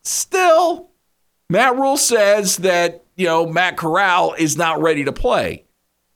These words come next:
And now that could mean a whole lot of different things. He's not ready to play now. Maybe he's not good enough to play in the N F L. It's a vague enough statement, though,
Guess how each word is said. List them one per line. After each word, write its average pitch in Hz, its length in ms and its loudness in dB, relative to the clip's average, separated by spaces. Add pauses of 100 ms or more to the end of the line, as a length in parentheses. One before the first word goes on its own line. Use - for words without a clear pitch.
(560)
And 156 140 -4
now 170 160 2
that 220 200 0
could 202 120 0
mean 190 160 0
a 156 60 2
whole 185 220 2
lot 180 160 0
of 160 80 -2
different 156 240 -2
things. 156 300 0
He's 143 160 -4
not 156 340 -2
ready 143 300 -2
to 127 80 -2
play 131 280 0
now. 139 600 -2 (480)
Maybe 151 360 0
he's 147 240 -2
not 143 300 -2
good 147 180 0
enough 151 280 -2
to 180 200 -2
play 156 320 2
in 143 80 0
the 135 180 -2
N 131 80 0
F 127 200 -2
L. 113 400 0 (340)
It's 160 160 -2
a 165 80 2
vague 190 360 0
enough 202 240 0
statement, 165 640 -4
though, 120 520 0